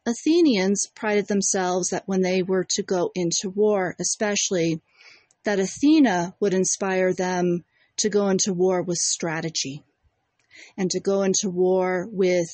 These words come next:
critical thinking skills. And again, cultivate the wisdom, cultivate, you know, think with the head,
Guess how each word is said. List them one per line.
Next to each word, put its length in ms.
critical 440
thinking 440
skills. 800
And 180
again, 560
cultivate 720
the 100
wisdom, 560
cultivate, 680
you 100
know, 80
think 280
with 160
the 120
head, 560